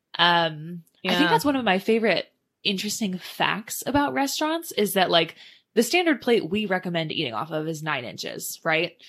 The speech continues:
Speaker 2: Mm-hmm.
Speaker 1: The standard dinner plate at home is usually more like twelve, depending on,
Speaker 2: Yeah.
Speaker 1: you know, what you got. Uh,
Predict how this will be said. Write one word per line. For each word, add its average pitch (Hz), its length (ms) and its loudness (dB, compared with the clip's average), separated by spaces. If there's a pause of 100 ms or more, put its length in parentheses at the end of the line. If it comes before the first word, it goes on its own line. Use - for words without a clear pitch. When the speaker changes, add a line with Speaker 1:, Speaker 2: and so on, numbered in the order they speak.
(280)
Speaker 2:
Mm-hmm. 196 160 -4
Speaker 1:
The 190 200 6
standard 226 420 0
dinner 208 240 -2
plate 196 200 -4
at 170 120 -2
home 175 220 -6
is 160 140 -8
usually 170 280 -6
more 156 160 -6
like 156 180 -10
twelve, - 500 -2
depending 165 400 -6
on, 151 180 -2
Speaker 2:
Yeah. 151 200 -4 (560)
Speaker 1:
you 120 120 -10
know, 151 280 -8
what - 180 -6
you - 60 -10
got. 151 280 2 (380)
Uh, - 40 4